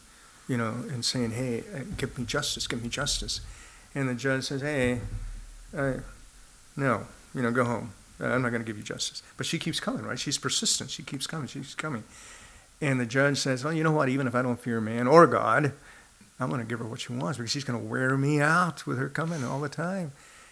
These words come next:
And so then Jesus says to his disciples, "Don't you see what he just got through telling this widow, this unjust judge?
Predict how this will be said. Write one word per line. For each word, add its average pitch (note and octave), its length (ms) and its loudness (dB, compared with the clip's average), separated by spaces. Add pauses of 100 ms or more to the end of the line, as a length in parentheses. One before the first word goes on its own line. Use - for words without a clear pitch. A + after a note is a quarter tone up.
(160)
And C#3 100 0
so D3 120 -2
then C3 140 0
Jesus C#3 480 0
says C3 640 -2
to C3 160 -8
his A2 180 -6
disciples, D#3 640 -8 (960)
"Don't C#3 180 -2
you C#3+ 60 -2
see F3+ 220 0
what D#3 160 -4
he - 80 -4
just - 180 -2
got C#3+ 140 -4
through A#2 360 -4
telling C3+ 540 -6 (480)
this C3 200 -4
widow, C#3 360 0
this B2+ 180 -4
unjust C3+ 360 -2
judge? C3+ 340 -2